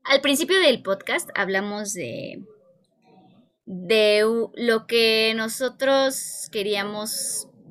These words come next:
más o menos lograr, o de cómo nos sentíamos con la exposición,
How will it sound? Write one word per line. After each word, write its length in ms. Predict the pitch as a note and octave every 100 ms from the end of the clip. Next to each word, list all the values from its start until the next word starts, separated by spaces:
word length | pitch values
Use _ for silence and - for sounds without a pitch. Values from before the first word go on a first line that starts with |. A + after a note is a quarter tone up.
| - -
más 300 | G#3 G3+ G#3
o 60 | A#3
menos 260 | G#3+ G#3
lograr, 720 | G3+ D#3+ E3 D#3+ D#3+ F3+ D4 - - - _ - - - -
o 120 | - G3+
de 140 | G3
cómo 220 | A3 A#3
nos 140 | A#3 G3
sentíamos 440 | F#3 F#3 F#3 F#3+
con 140 | -
la 60 | F3
exposición, 1080 | F3 - F3 - - F#3+ F#3 F3+ F#3 G#3